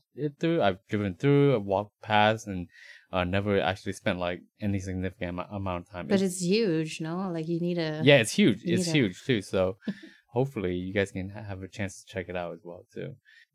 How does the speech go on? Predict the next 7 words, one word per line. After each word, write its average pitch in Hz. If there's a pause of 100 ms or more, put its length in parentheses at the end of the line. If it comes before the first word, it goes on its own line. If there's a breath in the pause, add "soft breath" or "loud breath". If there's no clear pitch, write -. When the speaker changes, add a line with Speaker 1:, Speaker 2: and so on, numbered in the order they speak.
Speaker 2:
Yeah. 175
Speaker 1:
Beyond 131
that, 175
maybe 127
catch 139
a 120 (240)
show, 131